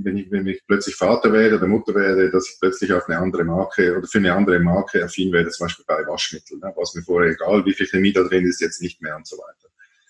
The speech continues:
Äh, Corona ist auch sowas, so ein, so ein, so ein, äh, ein, ein Event, sag ich mal, oder ein, ein, ein etwas, was uns passiert ist oder was passiert, was grundlegend erstmal unsere Automatismen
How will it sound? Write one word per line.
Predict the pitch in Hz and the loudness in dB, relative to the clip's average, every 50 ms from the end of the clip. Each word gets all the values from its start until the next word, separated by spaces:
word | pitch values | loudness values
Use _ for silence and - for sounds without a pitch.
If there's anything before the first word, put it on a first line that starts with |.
| _ _ _ _ _ _ _ _ _ - 107 | _ _ _ _ _ _ _ _ _ -2 2
Äh, | 101 98 101 104 104 - | 4 4 4 4 2 0
Corona | - - - 107 117 156 175 156 117 110 | -2 2 4 6 6 6 6 6 6 6
ist | 110 107 - - - | 4 4 0 -2 0
auch | 104 98 117 117 - | 2 2 2 2 2
sowas, | - 117 104 95 85 78 - - - - - | 4 4 4 4 4 2 0 -2 -4 -6 -4
so | 104 95 | -2 -2
ein, | 95 98 92 92 92 92 | 0 0 0 0 -2 -4
so | 90 - 95 | -4 -2 -2
ein, | 90 92 90 | -2 -2 0
so | 92 95 | -2 -2
ein, | 92 90 92 - 107 | -2 -2 -2 -2 -2
äh, | 107 98 - - 104 90 95 95 - - | -2 -2 -2 -6 -12 -12 -12 -14 -16 -14
ein, | 117 107 98 - - 113 | -12 -12 -12 -12 -8 -6
ein | 104 95 92 | -6 -6 -4
Event, | 98 87 98 101 110 123 123 123 - - - _ _ | -2 0 2 2 4 2 2 0 -6 -14 -18 _ _
sag | _ - 104 98 | _ -2 0 0
ich | 95 - | 0 2
mal, | - 101 104 101 95 | 2 4 4 6 4
oder | 90 92 90 90 | 4 4 4 2
ein, | 92 90 87 87 | 2 -2 -4 -4
ein, | 87 92 87 | -6 -8 -8
ein | 87 95 92 85 85 _ _ _ _ - - - - - | -8 -10 -12 -12 -14 _ _ _ _ -20 -20 -20 -10 -4
etwas, | 107 107 - 107 101 101 | -2 -2 0 0 0 2
was | 95 92 - | 2 2 2
uns | 104 104 101 - | 2 0 0 0
passiert | - 90 87 - 101 101 117 117 - | -4 -4 -4 0 2 2 2 4 4
ist | 120 120 120 - - - | 2 2 2 0 -4 -6
oder | 107 104 95 90 92 85 87 | -4 -2 0 0 0 2 0
was | 95 92 - - | 0 -2 -2 -6
passiert, | 85 82 - 98 101 107 113 110 - - | -8 -8 -2 0 2 2 2 0 -2 -6
was | 95 92 - - | -8 -8 -8 -4
grundlegend | - 98 104 117 120 107 101 104 104 107 107 107 101 98 | -2 2 2 2 2 2 2 4 4 4 4 2 2 2
erstmal | 107 101 104 - - 107 98 98 95 92 | 2 2 2 2 2 2 2 4 4 2
unsere | 92 98 95 98 87 85 85 | 2 2 2 2 2 4 4
Automatismen | 90 90 - 85 82 85 - 104 98 - 90 85 82 82 - | 2 2 0 -2 -2 0 -2 -2 0 0 0 0 0 -2 -6